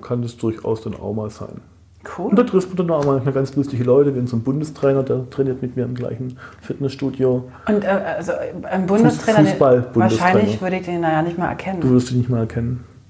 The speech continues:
Speaker 2: Fußball ist ja das mit diesen Menschen, die immer alle gegeneinander
Speaker 1: Genau.
Speaker 2: laufen. Ja, alles klar.
Speaker 1: Genau.
Speaker 2: <laughs>
Speaker 1: Aber
Speaker 2: Also
Speaker 1: ich bin da auch nicht so affin mit Fußball. Also du darfst mich nicht fragen, wer in der Champions League gerade auf Platz eins ist oder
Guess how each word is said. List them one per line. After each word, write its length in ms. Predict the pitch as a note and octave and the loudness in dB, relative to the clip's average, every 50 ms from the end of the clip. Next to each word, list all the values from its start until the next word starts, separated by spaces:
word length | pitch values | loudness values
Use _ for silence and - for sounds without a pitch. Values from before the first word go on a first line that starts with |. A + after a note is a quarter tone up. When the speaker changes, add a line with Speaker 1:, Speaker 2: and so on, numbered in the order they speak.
| - - - - - - - - - - - - - - - - - - - | -20 -20 -20 -20 -20 -20 -20 -20 -20 -20 -20 -20 -20 -20 -20 -20 -18 -14 -12
Speaker 2:
Fußball 420 | D3 - A3+ A3 G#3+ - G3+ E3 F3 | -6 -4 -4 -2 0 2 2 2 2
ist 80 | F3 | 0
ja 80 | G3 F#3+ | -2 -2
das 100 | F#3+ F#3+ | -2 -2
mit 160 | F#3+ F#3 - | -4 -4 -4
diesen 240 | F#3 F3 F3+ F3+ F3 | -6 -4 -2 -2 0
Menschen, 320 | F3 F3 G3 F#3+ G3+ G3 | 0 0 2 2 0 0
die 140 | F3+ F3+ E3 | 0 -2 -4
immer 220 | D3 F3+ F3 E3+ | -4 -2 -2 -2
alle 240 | D#3 B2+ D#3 F3 F3+ F3 | -2 -2 -2 -2 -2 -4
gegeneinander 340 | F3 F3+ F3+ F3+ E3+ E3 C3 | -4 -4 -2 2 4 4 4
Speaker 1:
Genau. 80 | A#2+ - E3 | 4 4 2
Speaker 2:
laufen. 260 | E3+ E3+ F3 F3 E3+ - - - - - - | 2 0 -2 -8 -10 -12 -14 -14 -14 -12 -10
Ja, 120 | F#3+ E3+ E3+ | -10 -8 -8
alles 200 | D3+ D3 D3+ D3+ | -8 -8 -8 -4
klar. 140 | - C3+ A2 | -2 -2 -2
Speaker 1:
Genau. 1160 | G#2 - - - - - - - - - - - - - - - - - - - B3+ D4+ C4+ | -2 -4 -10 -14 -14 -14 -16 -16 -16 -16 -16 -16 -18 -20 -20 -20 -20 -16 -2 2 4 4 4
Speaker 2:
<laughs> 60 | - - - - - - - - - - _ - A#3+ B3+ - D4+ D4 - - - - - - - | 4 2 -4 -8 -14 -20 -20 -20 -20 -4 _ 0 2 4 4 2 2 2 -4 -10 -16 -18 -6 0
Speaker 1:
Aber 100 | D#3 D3+ | 2 4
Speaker 2:
Also 120 | D#3+ - | 4 4
Speaker 1:
ich 60 | - - | 2 2
bin 140 | E3 D3+ | 2 2
da 220 | C#3 D3+ C#3 C3+ A2 | 4 4 4 4 4
auch 180 | F#2+ B2 C3 | 4 2 2
nicht 180 | C3 C3 B2+ B2+ | 2 0 -4 -6
so 360 | - - - A#2 A2+ G#2+ - | -10 -10 -6 -4 -2 -2 -2
affin 320 | G2+ G2+ - - A#2 A2 A2 | -4 -8 -6 -4 -4 -2 -2
mit 140 | A2 G#2 - | -4 -6 -8
Fußball. 420 | - - - - - - A#2 G2+ | -12 -14 -14 -14 -10 -8 -6 -6
Also 140 | - A#2+ A2 | -6 -8 -8
du 80 | - A#2 | -4 0
darfst 220 | B2 A#2 A2+ - | 0 0 2 2
mich 80 | C3 B2 | 2 2
nicht 140 | B2+ B2+ B2+ | 2 0 0
fragen, 340 | - C3+ B2 A#2+ B2 B2 A#2+ | 2 2 2 4 4 4 2
wer 80 | A#2 | 2
in 60 | A2+ | 2
der 100 | A2+ A2+ A2+ | 2 0 0
Champions 460 | - - A#2+ B2 A#2+ - A#2+ A#2 - | 2 2 2 2 2 -2 -2 -4 -2
League 140 | - A#2+ A2+ | -2 -4 -4
gerade 340 | - - A2 A2+ A2 A2 A2+ | -2 -2 0 0 2 2 0
auf 160 | G#2 G#2 - - | -2 -2 -6 -4
Platz 220 | A2 G#2 G2+ - | -6 -6 -6 -4
eins 320 | - A2+ A#2 A2+ A#2 A#2 A#2 | -2 0 0 2 0 0 -2
ist 300 | - A2+ A2+ - - - | -4 -8 -8 -8 -8 -6
oder 240 | - A2+ A2 G#2 | -4 -2 -2 -2